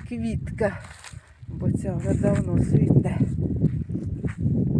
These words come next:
Такі вони гарні, ці хризантеми.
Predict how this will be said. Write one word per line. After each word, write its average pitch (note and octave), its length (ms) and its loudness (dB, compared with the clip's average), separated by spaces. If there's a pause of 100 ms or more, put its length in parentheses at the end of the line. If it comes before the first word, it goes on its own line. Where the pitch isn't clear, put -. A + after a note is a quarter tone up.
(2750)
Такі - 380 -16
вони F3 280 -10
гарні, D3+ 440 -8
ці - 180 -20
хризантеми. D#3+ 1120 -8